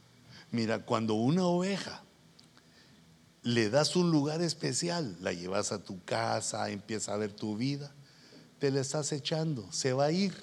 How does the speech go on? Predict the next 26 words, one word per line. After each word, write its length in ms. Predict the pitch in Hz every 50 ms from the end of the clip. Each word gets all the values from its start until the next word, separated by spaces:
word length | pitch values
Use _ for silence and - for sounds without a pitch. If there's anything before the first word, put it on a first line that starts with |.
| - - - - - - - - - - - - - - - - -
y 80 | 107 104
hablando 420 | 101 101 104 110 113 117 113 110
mal 240 | 107 107 110 113 113
de 120 | 113 104
vos. 420 | 104 113 120 120 - - - - - - - - - - - - - - -
Te 140 | 117 107
va 100 | 101 107
a 40 | 107
ver 200 | 107 120 120 117
los 200 | 117 113 107 -
piezotes 640 | - - 104 92 - - - - 113 - - 110 98
de 100 | 90 92
barro 420 | 90 92 104 113 123 123 113 98 87
que 100 | 92 90
tenés, 340 | - 85 87 98 110 113 - - - - - -
las 300 | - 104 101 92 - 127
uñas 320 | 127 127 123 117 107 -
encarnadas, 1040 | 110 104 95 - - 98 95 92 104 110 120 131 139 131 104 82 - - - - - - - - - - - - - - - - - - - - - - - - - - -
que 100 | - 104
hay 120 | 110 113
una 160 | 117 120 123
vez 80 | 120 117
hasta 280 | 120 110 - - 92
pus 520 | - - - 156 180 180 160 - - - -
le 180 | 104 98 92
sale, 460 | - - - 123 135 143 131 101 85